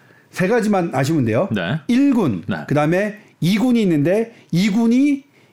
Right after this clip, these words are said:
Speaker 1: 이의 이 비입니다.
Speaker 2: 네.
Speaker 1: 일 군은 뭐냐면 일 군은 사람한테 된 거,
Speaker 2: 네.
Speaker 1: 이 군은 사람한테는 안 된 거예요.
Speaker 2: 네? 무슨 말이에요? 뭐가
Speaker 1: 그러니까
Speaker 2: 된다는 거예요?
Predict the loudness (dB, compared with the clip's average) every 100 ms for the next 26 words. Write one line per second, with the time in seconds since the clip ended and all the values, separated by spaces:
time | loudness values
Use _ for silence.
0 | -2 0 2 2 2 0 0 0 2 0
1 | 0 0 -2 -2 -4 -8 -20 _ _ 0
2 | 2 2 2 2 0 0 -2 -4 -10 _
3 | _ -4 -2 0 0 0 0 0 0 0
4 | 0 2 0 0 -6 -6 -6 -8 _ _
5 | -2 0 2 2 0 -2 -8 _ _ _
6 | -8 -2 0 0 0 0 0 0 0 0
7 | -2 -4 -10 _ _ _ _ _ -4 -4
8 | -2 -2 -2 -2 -2 -2 0 0 0 -2
9 | -4 -6